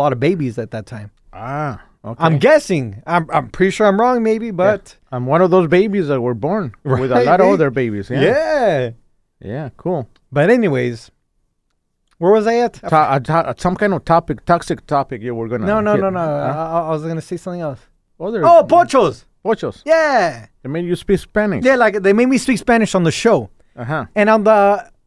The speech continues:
Speaker 1: show before the Shoboy show out that I was on, on Piolín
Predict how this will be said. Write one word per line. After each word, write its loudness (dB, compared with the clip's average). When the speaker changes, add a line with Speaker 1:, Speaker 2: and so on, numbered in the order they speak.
Speaker 1:
show 0
before 0
the -4
Shoboy -4
show -6
out -2
that -6
I -4
was -2
on, -2
on -4
Piolín -4